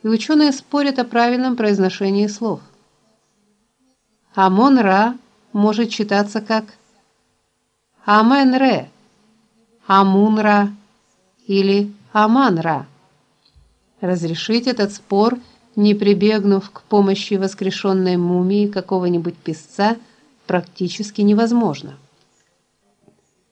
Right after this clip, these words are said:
На папирусе нередко писали скорописью.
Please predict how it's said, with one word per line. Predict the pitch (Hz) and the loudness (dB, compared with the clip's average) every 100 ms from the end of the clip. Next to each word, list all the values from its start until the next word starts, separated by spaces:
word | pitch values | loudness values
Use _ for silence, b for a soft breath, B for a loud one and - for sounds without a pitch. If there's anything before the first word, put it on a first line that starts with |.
| _ _ _ _ | _ _ _ _
На | 202 208 208 | 2 4 4
папирусе | 208 202 208 220 240 233 233 | 2 0 0 0 0 -2 0
нередко | 214 196 233 233 214 | 2 2 0 -2 -4
писали | 190 185 190 190 196 208 208 - _ _ _ _ _ _ _ _ _ _ _ _ _ _ | -4 -4 -4 -2 0 -2 -4 -16 _ _ _ _ _ _ _ _ _ _ _ _ _ _
скорописью. | - - - 202 214 262 254 - 156 151 | -20 -8 -2 0 0 0 -2 -4 -12 -14